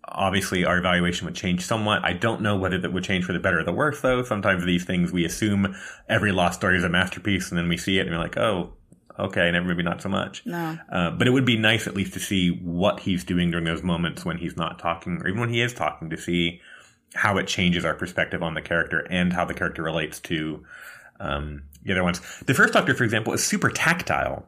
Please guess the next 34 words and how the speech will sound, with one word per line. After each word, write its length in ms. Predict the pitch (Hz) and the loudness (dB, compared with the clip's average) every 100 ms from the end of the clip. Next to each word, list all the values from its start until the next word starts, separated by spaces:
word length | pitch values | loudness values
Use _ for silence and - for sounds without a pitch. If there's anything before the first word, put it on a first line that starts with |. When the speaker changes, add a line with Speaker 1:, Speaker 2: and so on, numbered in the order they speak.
| _ _ _ _ - | _ _ _ _ -4
Speaker 1:
He, 160 | 123 127 | 0 0
he's, 320 | - 139 - | 2 0 2
he's 200 | 139 135 | 2 4
hugging 440 | 151 175 123 92 | 4 6 4 4
and 100 | 92 | 0
he's 160 | 95 87 | 0 0
touching, 400 | - 160 101 80 | 0 2 2 2
especially 360 | 82 120 120 104 | 0 0 2 2
the 100 | 98 | 2
younger 360 | 95 104 95 | 2 2 2
women, 360 | 85 85 82 87 | 2 0 -2 0
but 140 | 143 | 2
also 240 | 208 - - | 2 0 -2
the 160 | 123 | 0
o-, 60 | - | 2
other 220 | - 208 | 2 2
people 180 | - 175 | 2 0
as 100 | 175 | 2
well. 340 | 151 87 78 - - - - - | 2 0 -4 -12 -20 -20 -20 -2
It's 80 | |
a 60 | 320 | 2
lot 100 | 131 | 2
of 100 | - | 4
backpacks 680 | 123 151 - - 98 - - | 4 2 2 2 2 2 -2
and, 100 | 92 | 0
like, 140 | 90 | 0
holding 540 | - 131 131 104 90 82 | 2 2 2 4 4 2
and 300 | 90 90 - - - _ | 0 -4 -6 -16 -20 _
in 100 | 120 | 2
a 80 | 123 | 4
way 200 | 123 120 | 4 4
that 140 | 117 - | 2 0
sort 140 | 113 | 0
of 180 | 101 90 | -2 -4